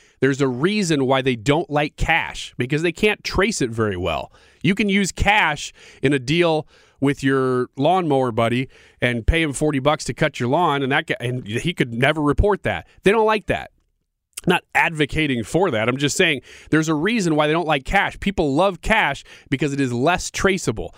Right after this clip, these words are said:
Criminals like cash because it's less traceable. So there is a downside to it,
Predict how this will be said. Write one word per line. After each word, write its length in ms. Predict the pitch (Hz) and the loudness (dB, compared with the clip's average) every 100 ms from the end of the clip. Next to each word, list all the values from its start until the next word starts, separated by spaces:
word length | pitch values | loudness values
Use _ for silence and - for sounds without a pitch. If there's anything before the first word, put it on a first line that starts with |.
| - - | -16 0
Criminals 560 | 214 285 175 98 - - | 2 2 0 -2 -10 -2
like 280 | 120 123 - | 0 0 0
cash 340 | 143 113 87 | -2 0 -2
because 320 | - 131 165 143 | -2 0 0 -2
it's 140 | 123 | 0
less 260 | 135 127 - | 0 0 -2
traceable. 580 | 135 117 110 92 82 - - | -2 -2 -4 -8 -10 -14 -6
So 120 | - | 0
there 180 | 139 170 | 2 4
is 160 | 165 151 | 2 0
a 60 | |
downside 560 | 131 165 277 - 127 123 | 0 0 0 0 0 0
to 160 | 139 | 0
it, 140 | 127 | 0